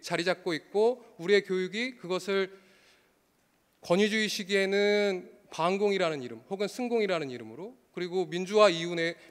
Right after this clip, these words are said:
민주화 이후에는 건전한 안보관이라는 이름으로 균형 있는 북한관이라는 이름으로 만들어 온 측면이 있습니다.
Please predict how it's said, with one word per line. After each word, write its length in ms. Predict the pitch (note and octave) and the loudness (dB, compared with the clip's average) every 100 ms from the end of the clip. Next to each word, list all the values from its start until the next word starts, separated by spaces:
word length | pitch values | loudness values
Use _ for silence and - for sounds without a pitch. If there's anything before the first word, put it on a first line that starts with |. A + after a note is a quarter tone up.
| - | -8
민주화 340 | D#3+ F#3 G3 | -6 2 2
이후에는 600 | E3+ D3+ D#3+ D#3 F#3 A3+ - - _ | 2 -2 -4 -2 -4 -6 -8 -20 _
건전한 540 | - E3+ F#3 G#3+ G3+ | -4 -2 0 2 4
안보관이라는 760 | F3 D#3+ F3+ F#3 F#3 F#3 F#3 F#3 | 2 0 -4 -4 -4 -4 -4 -6
이름으로 420 | F3 E3 C3 G2 _ _ _ _ _ _ _ - | -6 -8 -8 -10 _ _ _ _ _ _ _ -4
균형 260 | F3+ G3+ | 2 4
있는 380 | G3+ G3+ G3+ E3+ | 4 2 0 -2
북한관이라는 760 | E3 - G3 G3 F#3+ F#3 F3+ F3 | -8 -2 0 2 2 2 0 -2
이름으로 480 | D#3+ D#3+ F#3 A#3+ - - _ _ _ - | -6 -4 -4 -4 -8 -20 _ _ _ -6
만들어 580 | D3 E3 F3 D#3+ C3 - _ - | -4 -2 -2 -2 -4 -10 _ -10
온 160 | D#3 | -10
측면이 360 | D3+ F3+ D#3+ D#3 | -8 -8 -8 -8
있습니다. 480 | A#2+ - A2+ G#2+ | -10 -14 -16 -16